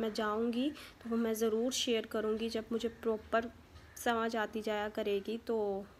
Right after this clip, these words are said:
तब तक मैं साथ साथ डाल दिया करूंगी वीडियो। तो कल एक मैं अपना एक ड्रेस लेकर आई हूँ। Actually मैं लेकर तो वो पहले ही आई थी, but उसका ये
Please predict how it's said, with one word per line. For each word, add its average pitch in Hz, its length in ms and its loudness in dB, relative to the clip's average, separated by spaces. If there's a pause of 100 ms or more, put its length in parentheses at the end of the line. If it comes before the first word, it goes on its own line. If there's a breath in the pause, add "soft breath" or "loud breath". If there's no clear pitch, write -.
(280)
तब - 180 -4
तक - 160 -4
मैं 226 80 -2
साथ 208 340 -4
साथ - 680 -10
डाल 208 240 2
दिया 214 180 0
करूंगी 202 520 -2 (100)
वीडियो। 196 400 -2 (680 loud breath)
तो 226 80 4 (120)
कल 247 260 6
एक 269 200 2
मैं 269 100 6
अपना 247 220 2
एक 240 160 2
ड्रेस 233 280 2
लेकर 247 260 4
आई 226 200 4
हूँ। 277 100 4
Actually 302 380 4
मैं 349 120 6
लेकर 277 400 6
तो 311 140 0
वो 330 140 2 (100)
पहले 233 300 4
ही 302 160 6
आई 220 220 6
थी, 302 180 2 (100)
but 247 220 2 (100)
उसका 285 260 0
ये 240 300 4